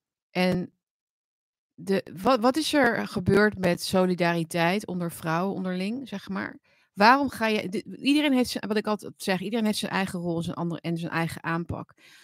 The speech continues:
Maar dat alles wat niet past binnen jouw degelijke, genuanceerde,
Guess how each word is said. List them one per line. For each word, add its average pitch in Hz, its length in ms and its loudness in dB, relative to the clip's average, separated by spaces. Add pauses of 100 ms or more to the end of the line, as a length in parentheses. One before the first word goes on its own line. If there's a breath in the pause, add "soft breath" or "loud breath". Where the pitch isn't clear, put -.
(240 soft breath)
Maar 185 200 -2
dat 185 280 0
alles 269 480 6
wat 196 300 0
niet 208 460 -2
past 208 360 4
binnen 180 240 -2
jouw 165 400 0 (180)
degelijke, 180 1160 2 (360 loud breath)
genuanceerde, 175 1300 0